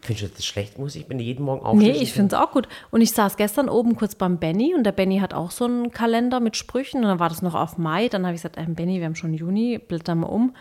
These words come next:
Speaker 2: Und der hatte aber so einen, so einen dumme Spruchkalender.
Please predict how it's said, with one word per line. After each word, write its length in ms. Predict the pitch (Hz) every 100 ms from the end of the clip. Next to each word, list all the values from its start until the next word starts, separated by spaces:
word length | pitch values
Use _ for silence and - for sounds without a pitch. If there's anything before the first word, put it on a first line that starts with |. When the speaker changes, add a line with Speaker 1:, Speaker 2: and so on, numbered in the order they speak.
| - - - -
Speaker 2:
Und 200 | 208 202
der 100 | 196
hatte 200 | 226 220
aber 180 | 190 202
so 160 | 190 196
einen, 300 | 196 190 - _
so 140 | 180 196
einen 120 | 190
dumme 220 | 233 226
Spruchkalender. 880 | - - 160 - 165 151 151 151 156